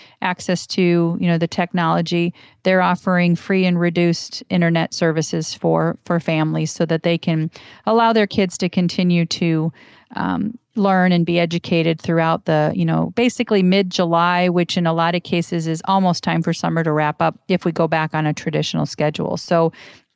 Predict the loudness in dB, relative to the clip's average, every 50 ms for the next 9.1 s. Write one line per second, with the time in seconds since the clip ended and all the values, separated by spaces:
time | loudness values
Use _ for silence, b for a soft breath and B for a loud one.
0 | _ _ _ _ _ _ _ _ -2 0 0 2 2 0 0 0 0 0 0 0
1 | -2 -4 -6 -6 -6 -4 -4 -4 -2 -2 -4 -4 B B B B B B B B
2 | B B B B -4 -2 0 0 2 2 2 2 4 2 2 2 2 0 -2 0
3 | -2 -2 0 0 0 -2 -2 -4 -2 0 2 2 2 2 2 0 2 2 0 2
4 | 2 0 0 0 0 0 0 0 0 0 0 0 2 2 2 0 2 0 2 2
5 | 2 2 0 0 -2 -2 0 0 0 0 0 -2 -4 -4 -4 0 0 2 2 2
6 | 2 0 -2 -4 -2 0 2 2 4 2 2 2 2 2 2 0 0 -2 -2 -2
7 | 0 0 0 0 0 0 2 0 0 0 -2 -4 -4 -4 -2 -2 -2 -2 -4 -6
8 | -6 -2 -2 -2 0 0 0 -2 0 0 0 0 0 0 0 0 0 0 2 0
9 | 0 -2